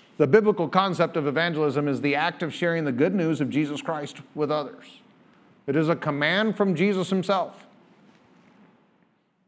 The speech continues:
If you, if you say Jesus is Lord, p-, please think about Lord for a second. Lord means Lord, which means if he says do something,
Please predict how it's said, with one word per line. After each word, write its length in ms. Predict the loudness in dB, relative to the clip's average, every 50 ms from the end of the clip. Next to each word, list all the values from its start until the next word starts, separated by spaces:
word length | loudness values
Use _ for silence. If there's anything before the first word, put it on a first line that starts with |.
| _ _ _ _ _
If 160 | -20 -12 0
you, 240 | 0 0 0 0 -6 -10
if 160 | -10 -4 -2
you 80 | -2 0
say 240 | 4 4 4 4 4
Jesus 360 | 2 2 2 4 2 2 2
is 140 | 2 2 4
Lord, 460 | 4 4 4 4 2 0 -4 -6 -8 -12 -20 -20 -20 _ _ _ -20 -20 -20 _ _ -20 -20 -20 _ _ _ -20 -20 -20 -20 -20 -20 _ _ _ _ _ _ _ -20 _ _ _ _
p-, 120 | -20 -20 -20 -20 _ -20 -10
please 420 | 0 4 4 4 4 2 0 -6 -12 -18 -20 -20 -20 -20 -20 -20 -20 -20 -18 0
think 180 | 0 0 2 2
about 320 | 4 4 4 2 2 2
Lord 320 | 0 2 2 2 0 -2 -2
for 100 | -2 -2
a 60 | 0
second. 420 | 0 0 -2 0 -2 -6 -8 -4
Lord 240 | 0 2 2 2 2
means 240 | 2 0 0 2 2
Lord, 260 | 2 2 2 2 -2 -8 -18 -20 -20 -20 -20 _ _ _ _ _ _ -20 _ _ _ _ _ _
which 160 | -6 -4 0
means 180 | 0 0 2 2
if 120 | 0 2
he 140 | 4 2 2
says 300 | 4 2 2 2 2 0
do 200 | 2 4 4 4
something, 500 | 4 2 0 -2 0 -2 -2 -2 -2 -4